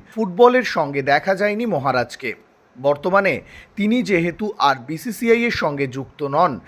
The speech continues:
তাই আরও একবার ফুটবলের সঙ্গে যুক্ত হলেন। এবার মোহনবাগান সুপার জায়ান্টসের হাত ধরেই ফুটবলের সঙ্গে যুক্ত হলেন তিনি।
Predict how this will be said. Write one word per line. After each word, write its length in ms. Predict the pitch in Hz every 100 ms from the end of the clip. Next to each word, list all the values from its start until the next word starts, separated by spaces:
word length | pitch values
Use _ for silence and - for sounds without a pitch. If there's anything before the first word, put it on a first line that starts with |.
| - -
তাই 220 | 160 147 147 -
আরও 320 | 151 185 240
একবার 360 | 190 139 165 185
ফুটবলের 520 | 147 135 131 131 131
সঙ্গে 360 | - 131 160
যুক্ত 300 | 165 135 -
হলেন। 400 | 135 120 120 101 - - -
এবার 280 | 185 233 220
মোহনবাগান 720 | 151 165 233 247 254 247 254
সুপার 400 | - 170 165 135
জায়ান্টসের 480 | 147 143 143 147 131
হাত 280 | 127 135 123
ধরেই 360 | 156 202 131 - - -
ফুটবলের 480 | 208 185 247 254
সঙ্গে 360 | 240 - 147 135
যুক্ত 300 | 127 131 -
হলেন 320 | 123 127 175
তিনি। 340 | - 127 110